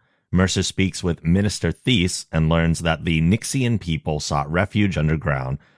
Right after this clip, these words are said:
when they discovered that the sun would engulf their planet within one hundred years. Ed says they'll do what they can to help,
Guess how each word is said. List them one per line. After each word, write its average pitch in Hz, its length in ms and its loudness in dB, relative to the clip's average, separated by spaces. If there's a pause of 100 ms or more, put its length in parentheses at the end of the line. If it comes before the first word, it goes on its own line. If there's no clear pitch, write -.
when 80 140 0
they 80 80 4
discovered 117 480 0
that 107 140 0
the 101 80 0
sun 85 320 2
would 80 120 2
engulf 76 440 0
their 113 180 0
planet 78 420 0
within 71 360 -2
one 80 240 2
hundred 76 460 0
years. 65 460 -6 (560)
Ed 98 160 2
says 101 240 0
they'll 92 140 0
do 101 160 0
what 98 100 0
they 95 80 0
can 90 260 0
to 78 60 -2
help, 120 340 -2